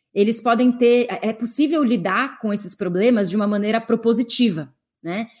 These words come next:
O Paulo Freire nunca fica paralisado diante de um problema. "Ah, existe a cultura de silen-, do silêncio, o que fazer, né? É, vou ficar paralisado diante dela." Não, na verdade, ele propõe o enfrentamento da cultura do silêncio. E aí, quem é professor sabe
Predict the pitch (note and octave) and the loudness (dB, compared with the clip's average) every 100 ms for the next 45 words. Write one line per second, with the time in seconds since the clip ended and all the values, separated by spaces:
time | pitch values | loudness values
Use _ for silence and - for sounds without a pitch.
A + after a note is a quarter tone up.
0 | _ - G#3 A3 A#3 A#3+ B3 A#3 D4+ F#4 | _ -4 0 0 2 4 4 4 2 0
1 | D4+ C#4+ C4+ B3 A3+ A3 F3+ G3+ F#3+ F#3 | -2 -2 -2 0 2 2 2 0 0 0
2 | G3 F#3+ G#3 F3+ F3+ F#3+ E3+ E3 D#3+ G3+ | 0 0 -2 -2 -2 -2 -2 -2 -2 -2
3 | A3 F3 - - F3+ A3+ B3 B3+ A#3+ B3 | -4 -8 -14 -4 0 0 0 0 0 2
4 | G#3+ A3 B3+ A3 F#3 G#3+ B3+ A#3 G#3 F3+ | 2 0 0 -2 0 -4 0 0 0 -2
5 | - - - A#3 F#3+ G#3+ G3 E3 E3+ G#3 | -6 -12 -4 -2 2 2 2 -2 -8 -8
6 | G#3 _ _ _ F3+ F3 E3+ E3+ - - | -14 _ _ _ -4 -4 -4 -6 -12 -6
7 | F3+ F#3 - G#3 G3+ G#3+ G3+ F#3+ G#3 G3+ | -6 -4 -6 -2 0 2 2 2 2 2
8 | F3 G3 G#3+ F#3 D#3 D3+ _ _ _ F4 | 0 -2 -4 -6 -6 -10 _ _ _ 0
9 | C#4 G#3 G3+ G3+ G3 G3+ G#3+ B3+ C4 C4 | 2 2 -2 -2 0 0 2 2 2 0
10 | C4 C4 C#4+ C#4 C4 C4+ C#4 D4 D4 A#3+ | 2 2 2 2 2 2 2 2 4 4
11 | C#4+ E4 B3 A#3+ A#3 - G#3+ F3 - G3 | 4 0 -4 -4 -4 -2 -4 -4 -6 -4
12 | E3 D#3+ - - _ _ _ - G3+ B3+ | -4 -6 -10 -14 _ _ _ 0 4 6
13 | D4+ D4 C#4 D#4+ D#4+ B3+ A#3+ A3+ G#3 F#3 | 4 2 2 2 0 -2 -2 -2 -2 -2
14 | - G3 A#3+ G#3 F3+ | -2 -2 -2 0 -2